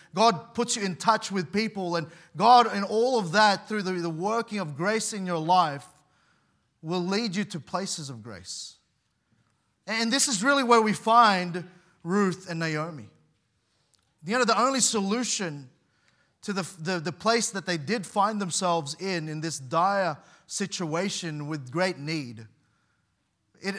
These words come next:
only could ever be solved by the grace of God upon their lives. And it was, it was grace that brought them to this place, really in the first place, Bethlehem, but in this particular place that was the field of Boaz.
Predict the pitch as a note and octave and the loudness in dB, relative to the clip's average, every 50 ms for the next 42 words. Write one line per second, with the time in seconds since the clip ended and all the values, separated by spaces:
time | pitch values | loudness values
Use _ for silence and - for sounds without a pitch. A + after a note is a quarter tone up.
0 | F3+ F3 G3 A3+ B3+ B3+ B3+ B3+ - - A3+ F3 G3+ F3+ G3 A3 G#3+ A#3 G#3+ E3 | -2 2 4 4 4 4 2 0 0 -2 -4 -4 -2 0 0 0 0 0 -2 0
1 | G#3 F#3+ - - - G3 F#3+ F3+ E3+ E3+ E3 D#3+ D3+ D3 C3 E3+ E3 D#3+ D3+ D#3+ | -2 0 0 0 2 2 4 4 4 2 0 -2 -4 -4 -2 -2 -2 0 -2 -4
2 | C3 D#3 F3 F#3 F#3+ F#3 - F3 D3 C3+ D3+ D3+ D3+ D3+ D3 C#3 - C#3+ D3+ C#3+ | -4 -4 -4 -4 -4 -4 -6 -8 -8 -4 -2 0 0 0 0 -4 -6 -10 -10 -8
3 | C3 C3 B2+ A#2+ A#2 A2 G2 F#2+ G2 - - - - - _ _ _ _ _ _ | -8 -10 -10 -10 -12 -12 -14 -16 -16 -18 -18 -18 -18 -20 _ _ _ _ _ _
4 | _ _ _ _ _ _ _ _ _ _ _ _ - G3+ A#3 A#3 A#3 F3+ G#3+ G#3+ | _ _ _ _ _ _ _ _ _ _ _ _ -2 0 2 2 2 0 0 -2
5 | A3 A3 G#3 D#3 C#3 C3 E3+ G3 A3 A#3+ B3+ B3 A#3+ G3 - - - - E3+ F#3+ | -2 -2 -2 -4 -4 -2 0 2 4 6 6 4 4 2 2 0 0 -2 0 0
6 | F#3 E3+ D3 C3+ F#3 G3+ A3 G#3 - G#3 F#3 E3 - G3 E3+ E3+ D#3 - - - | -2 -2 -2 -2 -2 -2 -2 -2 -4 -6 -6 -4 -6 -6 -4 -4 -6 -6 -6 -4
7 | G3 A3 A3 G#3 F#3 F3 - - - - - - - _ _ _ _ _ - D#3+ | -2 0 0 0 0 0 -2 -4 -6 -10 -14 -20 -20 _ _ _ _ _ -4 0
8 | F#3+ A3+ B3+ A#3 G#3+ G3 E3 - - F#3+ F#3 F3+ - - G#3 A3 A3 A3 - - | 2 4 4 4 4 2 0 0 -2 -2 -2 -2 -2 0 0 0 0 -2 0 2
9 | G3+ F#3 E3 - D3+ B2+ E3+ F#3+ G#3 - G#3+ G#3+ F3 D#3 D#3+ D#3+ D3+ D3 D#3 D#3+ | 2 2 2 -2 -2 2 2 2 2 2 2 2 2 2 0 -2 -2 -4 -6 -8
10 | D#3+ - - _ _ _ _ _ _ _ D3 F#3+ G3+ G#3+ G#3+ G#3 A3+ A3 - - | -10 -14 -20 _ _ _ _ _ _ _ 2 2 4 4 4 4 2 2 0 -4
11 | G#3 - - B3+ C4+ C4+ C4+ B3+ A#3 G#3+ - - - G#3 A3+ G#3+ F#3+ F3+ F3 F3 | -4 -2 -2 -2 -2 0 2 4 4 4 4 2 2 2 4 4 4 4 4 2
12 | - - D#3+ F3 F3 E3 E3 E3+ F3 F3 D#3+ C#3+ C3 - - - - _ _ _ | 0 0 2 2 2 2 2 2 0 0 2 0 -2 -2 -4 -8 -14 _ _ _
13 | _ _ _ _ _ - D3+ D3 - - G#3 G3+ F#3+ F3+ D#3+ D#3+ D#3+ C#3+ B2+ D#3 | _ _ _ _ _ -12 -10 -10 -4 -2 0 2 2 2 0 0 -2 -2 0 0
14 | F3+ F#3+ F3+ D3+ B2+ G#2+ F#2+ E2+ - - - - - | 0 0 -2 -4 -6 -6 -8 -8 -8 -10 -10 -12 -14